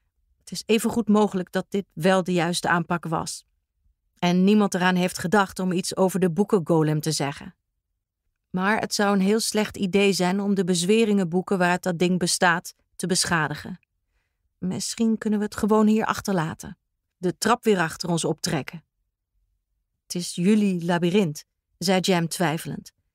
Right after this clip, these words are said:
"Maar ik kan me niet voorstellen dat het de bedoeling is dat het zwarte boek zo wordt opgeborgen." "Nou,"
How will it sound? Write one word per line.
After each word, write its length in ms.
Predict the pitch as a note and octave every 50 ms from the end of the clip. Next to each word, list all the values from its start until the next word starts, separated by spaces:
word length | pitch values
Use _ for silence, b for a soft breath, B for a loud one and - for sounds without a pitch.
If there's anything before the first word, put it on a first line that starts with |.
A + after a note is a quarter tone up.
| _ _ _ _ _ _ _ _ _ _ _
"Maar 280 | - F3 F3+ F#3 - -
ik 140 | - F#3+ F#3 _ _
kan 160 | - - G#3
me 60 | G#3+ A3+
niet 220 | A3+ A#3 G#3 -
voorstellen 680 | - - B3+ B3+ B3 A#3 - - A3 A3 G#3+ G#3+ F#3+
dat 160 | - G3+ G3
het 120 | - G3+ -
de 100 | G#3 F3+
bedoeling 440 | F3 F3+ D#3+ G#3 B3 B3 A3+ F#3+ E3
is 200 | F3 F3+ E3+ -
dat 160 | - F#3+ -
het 180 | - - -
zwarte 320 | - F#3 G#3 A3 G#3+ - F#3+
boek 280 | D#3+ G3 G#3+ - _
zo 300 | - D#3 D3+ F#3 G3 G3+
wordt 220 | F#3 F3+ F#3 F3+ -
opgeborgen." 800 | - G#3 - - - D#3+ D#3 D#3 D#3 D#3+ D#3 D3+ - - F3+ _ _ _ _ _ _ _ _ _ _ _ _ _ _ _ _ _ _ _ _ _ _ _ _ _
"Nou," 280 | - C#4+ D4 B3+ C#4